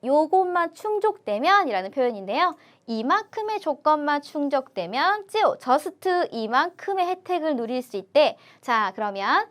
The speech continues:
요 学生证, 学生证, 학생증이 있기만 하면 다른 거 다 필요 없고 학생증만 딱 지참하면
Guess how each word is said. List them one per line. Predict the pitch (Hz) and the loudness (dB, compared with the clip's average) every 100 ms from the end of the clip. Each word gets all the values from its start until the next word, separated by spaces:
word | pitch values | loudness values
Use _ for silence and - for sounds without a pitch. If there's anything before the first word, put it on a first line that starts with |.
| _ _ _ - 240 | _ _ _ -6 4
요 | 247 226 196 180 | 6 6 4 -2
学生证, | - - 202 175 180 - 359 370 370 - 415 240 220 _ _ _ _ _ _ | -6 -2 0 0 -4 0 0 0 -4 0 2 2 -4 _ _ _ _ _ _
学生证, | - - 226 196 175 - 370 381 392 427 392 - - _ _ _ | -8 0 4 4 2 2 2 2 -2 2 4 2 -2 _ _ _
학생증이 | - 381 381 - - 381 370 370 - 240 208 320 403 392 _ - | 0 0 0 -10 -2 0 0 -4 -6 -6 -4 -4 -4 -8 _ -8
있기만 | 233 233 _ 254 240 196 175 | -8 -8 _ -6 -4 -4 -6
하면 | - 381 359 240 254 370 440 _ _ - | 0 2 2 2 2 2 0 _ _ -4
다른 | 247 311 | 0 0
거 | 349 | -2
다 | - 214 208 202 - | -4 -6 -4 -6 -2
필요 | 370 359 | 2 4
없고 | 214 - 392 294 - _ | 2 2 2 2 -4 _
학생증만 | - 415 - 466 440 330 294 285 285 285 | 0 0 2 -2 -2 -4 -4 -2 -2 -2
딱 | 392 453 _ | -2 -2 _
지참하면 | - - - 285 277 220 359 381 | -18 -14 -2 0 0 0 2 2